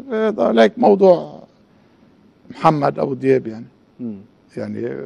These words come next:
Speaker 1: مين وقف معي دخلك يعني؟ شو إجت الناس عملت لي تمثال؟
Speaker 2: مم.
Speaker 1: عرفت كيف؟ لو ما السيد دخل وقتها وكذا و-،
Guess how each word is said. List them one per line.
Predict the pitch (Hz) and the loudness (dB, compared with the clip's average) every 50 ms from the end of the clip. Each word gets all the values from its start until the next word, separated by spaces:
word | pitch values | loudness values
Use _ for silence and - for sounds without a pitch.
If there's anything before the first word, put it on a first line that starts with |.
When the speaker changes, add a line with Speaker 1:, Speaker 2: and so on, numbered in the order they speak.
| 98 - | -12 -4
Speaker 1:
مين | - 160 202 202 185 | 2 6 6 8 10
وقف | 185 190 185 - 175 147 - 170 | 10 8 8 6 2 0 4 2
معي | 156 143 131 123 | 2 4 4 4
دخلك | 120 127 123 - 127 113 110 - | 2 2 2 2 0 -2 -2 -2
يعني؟ | - 107 107 104 | -6 -8 -8 -8
شو | 98 - 156 160 151 151 | -6 -4 -4 -2 0 0
إجت | 127 131 143 127 - | 0 0 0 0 0
الناس | 135 135 143 147 131 - | -2 2 2 2 2 2
عملت | 127 127 123 131 135 - 151 | -2 -2 0 -2 -2 0 0
لي | 135 120 | 0 0
تمثال؟ | - 135 120 110 - - 151 165 190 - - _ _ _ | 0 -2 -4 -4 0 4 6 6 6 4 -2 _ _ _
Speaker 2:
مم. | 110 107 101 90 82 _ _ _ _ _ _ _ _ - | -16 -16 -16 -18 -20 _ _ _ _ _ _ _ _ -14
Speaker 1:
عرفت | - 104 101 - | -12 -12 -12 -8
كيف؟ | - 120 139 135 - | -6 -4 -4 0 6
لو | 147 151 147 | 8 8 8
ما | 147 151 | 8 8
السيد | 143 - - - 175 165 165 160 147 127 117 117 110 110 | 4 4 6 8 8 8 10 8 6 6 4 -4 4 6
دخل | - 160 - - - 127 123 120 | 6 6 6 4 2 4 4 6
وقتها | 123 139 - - - - 123 123 | 4 4 2 0 0 2 2 2
وكذا | 120 117 110 - - 151 120 131 127 123 | 2 0 2 4 6 6 8 8 6 6
و-، | 123 120 120 113 110 110 | 6 4 2 0 -2 -6